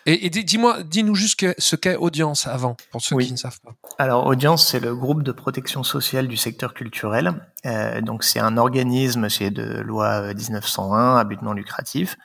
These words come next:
Speaker 2: euh, qui est, euh, dirigé, enfin, à son board siègent les syndicats d'employeurs et de salariés.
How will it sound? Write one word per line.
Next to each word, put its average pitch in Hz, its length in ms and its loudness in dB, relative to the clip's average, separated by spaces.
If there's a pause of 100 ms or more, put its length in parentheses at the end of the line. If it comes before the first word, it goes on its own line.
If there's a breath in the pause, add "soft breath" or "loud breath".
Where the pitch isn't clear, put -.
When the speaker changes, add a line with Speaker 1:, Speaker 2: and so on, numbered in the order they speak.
(540 loud breath)
Speaker 2:
euh, 110 500 2 (460)
qui 127 320 0
est, 127 200 4
euh, 113 380 -2
dirigé, 123 720 0
enfin, 110 200 -2
à 110 100 0
son 117 180 -2
board 127 400 2
siègent 120 540 0
les 107 260 -4
syndicats 117 420 -2
d'employeurs 113 800 0
et 127 120 2
de 127 120 -2
salariés. 104 560 -2